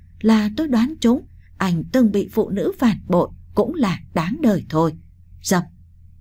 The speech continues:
Một quyền của Nam Cung Phong vung ra, không phải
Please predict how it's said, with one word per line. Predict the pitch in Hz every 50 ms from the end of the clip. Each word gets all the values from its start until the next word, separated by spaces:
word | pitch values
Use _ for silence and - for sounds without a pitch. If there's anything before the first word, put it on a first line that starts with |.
| - - - -
Một | 185 196 185 170 - -
quyền | - 185 175 143 131 123 -
của | - 160
Nam | 147 175 196 185 165 - -
Cung | 208 196 180 180
Phong | - 190 185 180 175
vung | 175 - 226 233 214
ra, | 202 - - 185 185 180 180 - - - - - - -
không | - 208 196 180 180 175
phải | - - 190 175 - -